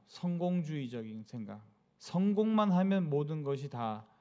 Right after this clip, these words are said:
만사 오케이라고 생각하는 거. 그러나 그렇지 않다는 거예요. 우리가 곰곰이 생각해 보면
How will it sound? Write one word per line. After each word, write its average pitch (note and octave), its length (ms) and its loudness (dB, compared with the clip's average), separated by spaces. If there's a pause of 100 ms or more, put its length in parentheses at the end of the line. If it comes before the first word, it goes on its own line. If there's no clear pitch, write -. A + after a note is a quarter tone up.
(400)
만사 C#3+ 420 2
오케이라고 C3 600 -2
생각하는 G#2+ 480 -8
거. - 120 -18 (100)
그러나 C#3+ 320 -6
그렇지 C#3+ 320 -10
않다는 A2+ 440 -10
거예요. A2 160 -20 (2750)
우리가 D3+ 460 2
곰곰이 C#3 480 2
생각해 D3 340 4
보면 A2+ 680 0